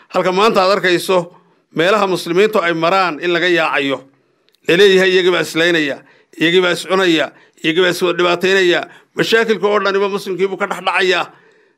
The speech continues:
Dadkii maxay ku soo dhiiranayaan? Wanaag oo dhan ayaa xagga muslimka jira. Waxaasi oo dhanna waxa keenaya waa akhlaaqda. Akhlaaqdu hadday xumaato, islaamnimadii ma joogayso. Akhlaaqdu hadday xumaato, iimaankii ma joogayo.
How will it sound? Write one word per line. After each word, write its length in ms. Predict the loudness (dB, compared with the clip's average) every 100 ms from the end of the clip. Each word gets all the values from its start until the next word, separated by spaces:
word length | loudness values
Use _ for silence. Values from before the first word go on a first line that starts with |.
| _ -4
Dadkii 220 | -2 -2
maxay 200 | -2 -4
ku 80 | 0
soo 140 | 0
dhiiranayaan? 580 | 2 0 2 2 0 -2 -12 _ _ _ _ _ _
Wanaag 340 | 0 2 0 2
oo 120 | 0
dhan 260 | 0 -4 -2
ayaa 240 | -2 -2
xagga 200 | -4 -8
muslimka 360 | -8 -10 -6 -6
jira. 200 | -2 -2
Waxaasi 460 | 0 0 -2 -2 -2
oo 100 | -2
dhanna 280 | 0 0 -2
waxa 200 | -2 -4
keenaya 340 | -2 0 2
waa 120 | 2 0
akhlaaqda. 400 | -2 -4 -6 -18 _ _ -20 -20 -14
Akhlaaqdu 420 | -2 0 2 0
hadday 260 | 0 0 -2
xumaato, 360 | 0 0 2 -2
islaamnimadii 580 | 0 0 2 2 2 0
ma 80 |
joogayso. 500 | 4 4 4 0 -6 -12 -16 -20 -20 _
Akhlaaqdu 440 | -4 -2 0 0
hadday 280 | -2 -2 -2
xumaato, 340 | -2 -2 0 0
iimaankii 440 | 2 2 0 0
ma 100 | -2
joogayo. 460 | 2 2 4 2